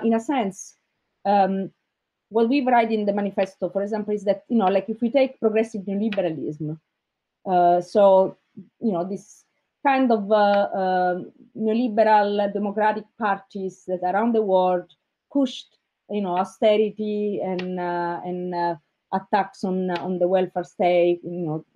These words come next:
cuts on, uh, on, uh, public funds and so on, uh,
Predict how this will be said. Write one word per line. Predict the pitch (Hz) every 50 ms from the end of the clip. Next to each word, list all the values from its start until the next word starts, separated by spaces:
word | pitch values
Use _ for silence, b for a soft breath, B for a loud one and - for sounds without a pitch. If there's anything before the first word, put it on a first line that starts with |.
| _ _ _ _ _ _ _ _ _ _ _ _ _ _ _ _ _ -
cuts | 202 190 185 185 - - - -
on, | 185 180 175 175 175 170 175
uh, | 175 170 170 165 165 165 156
on, | 147 175 170 170 170 170
uh, | 165 160 160 156 156 -
public | 202 190 175 180 175 180 _ _
funds | - 175 165 165 165 165 170 156 160
and | 160 160 156
so | - -
on, | 196 190 180 170 170 170 170 - _ _ _ _ _ _ _ _ - 190
uh, | 196 196 190 185 185 185